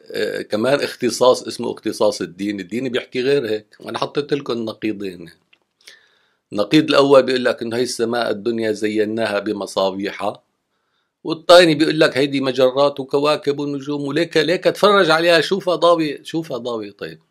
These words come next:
هذا الضوء اللي عم نشوفه اليوم عمره قديش؟ يعني أنا وقت بتطلع على الشمس بشوف الشمس قبل أربعتاشر دقيقة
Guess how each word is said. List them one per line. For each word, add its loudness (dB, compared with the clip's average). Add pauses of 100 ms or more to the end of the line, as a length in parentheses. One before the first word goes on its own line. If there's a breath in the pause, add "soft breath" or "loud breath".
(1120 soft breath)
هذا 4
الضوء 0
اللي -2
عم -4
نشوفه -12
اليوم -6
عمره -2
قديش؟ -8 (220)
يعني -10
أنا -4
وقت -4
بتطلع -2
على -2
الشمس -10
بشوف -14
الشمس -8
قبل -6
أربعتاشر -6
دقيقة -16